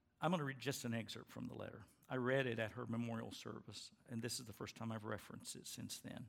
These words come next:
"My dear precious friends, I've received news no one wants to hear. The fight is on for my life. In nine days, this has all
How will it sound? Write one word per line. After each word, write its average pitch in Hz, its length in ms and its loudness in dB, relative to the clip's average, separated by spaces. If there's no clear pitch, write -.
"My 147 120 8
dear 185 120 8
precious 165 460 6
friends, - 720 0
I've 131 200 6
received 156 360 0
news 127 540 2
no 120 160 2
one 127 200 4
wants 120 240 4
to 127 80 -6
hear. 123 320 -4
The 107 80 -6
fight 120 260 4
is 127 160 4
on 120 240 2
for 123 160 0
my 117 140 4
life. 120 520 -2
In 135 140 6
nine 156 320 8
days, 123 680 4
this 131 200 2
has 123 180 0
all 151 580 4